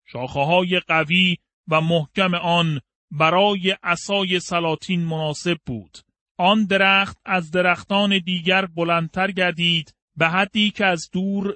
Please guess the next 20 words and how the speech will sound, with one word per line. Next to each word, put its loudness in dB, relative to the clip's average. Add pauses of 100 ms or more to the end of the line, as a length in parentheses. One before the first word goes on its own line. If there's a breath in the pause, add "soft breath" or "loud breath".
(140)
جلب 0
توجه 0
می‌کرد. -4 (360)
اما 2
دستانی 0
خشمگین 0 (240)
آن 2
درخت 0
را 2
ریشه‌کن -4
کرده 0 (260)
بر 2
زمین -2
انداخت. -6 (420)
باد 2
شرقی 0 (200)
شاخه‌های 0
نیرومندش -2
را 0
شکست -4